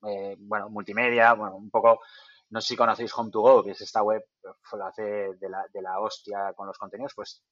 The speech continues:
hacer algo que esté por ahí, empezar por una parte de contenidos muy currado, eh, y luego sobre todo la parte más técnica, que también esté, que la web funcione rápido, que a nivel de código esté todo bien, limpito,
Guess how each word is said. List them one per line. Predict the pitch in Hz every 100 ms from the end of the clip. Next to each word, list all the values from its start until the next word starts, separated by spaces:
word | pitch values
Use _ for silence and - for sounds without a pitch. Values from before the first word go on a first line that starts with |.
| _ -
hacer | - -
algo | 147 135 - _
que | 107
esté | - - 127
por | 123 113
ahí, | 151
empezar | 120 - 110 -
por | 107
una | 107 104
parte | 110 107
de |
contenidos | 107 110 117 - _ _ _
muy | 104 113
currado, | 117 127 190 196 _ _ - _ _ _
eh, | 110 98 95 95 95 95 87 90
y | 98
luego | 104 107 104
sobre | 107 98
todo | 113
la | -
parte | - 95 107 107 104 104 104
más | 107 101
técnica, | 127 113 98 92 90 -
que |
también | 92 92 98
esté, | 92 - 92 95 95 95 -
que | 98
la | 90
web | 101 101 _ _
funcione | 104 95 98 98
rápido, | 127 131 123 131 131 135 -
que | 95 92 95 95 95
a | 92
nivel | 92 92
de | 95
código | 98 95 95
esté | - 92
todo | 95 92 95 95 -
bien, | 101 120 120 117
limpito, | 95 95 123 120 117 123